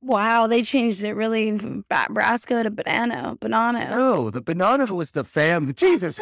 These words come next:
Speaker 2: Christ. I'm never gonna be able to get through this with you guys. The Bonanno family was the family. Gambino, Genovese, we're talking about Bonanno.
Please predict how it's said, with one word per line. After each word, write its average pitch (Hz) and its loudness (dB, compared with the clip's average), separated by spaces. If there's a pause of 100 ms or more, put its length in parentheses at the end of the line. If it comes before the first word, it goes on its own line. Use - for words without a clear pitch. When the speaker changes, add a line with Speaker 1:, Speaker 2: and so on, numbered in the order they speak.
Speaker 2:
Christ. 113 -4
I'm 190 0
never 160 2
gonna 143 2
be 127 2
able 120 2
to 113 -2
get 110 0
through 95 -2
this 76 -8
with 80 -10
you 76 -4
guys. 65 -6 (440)
The 151 0
Bonanno 208 4
family 143 2 (440)
was 143 -4
the 147 0
family. 175 0 (220)
Gambino, 156 2
Genovese, 139 0
we're 147 0
talking 139 0
about 127 0
Bonanno. 139 0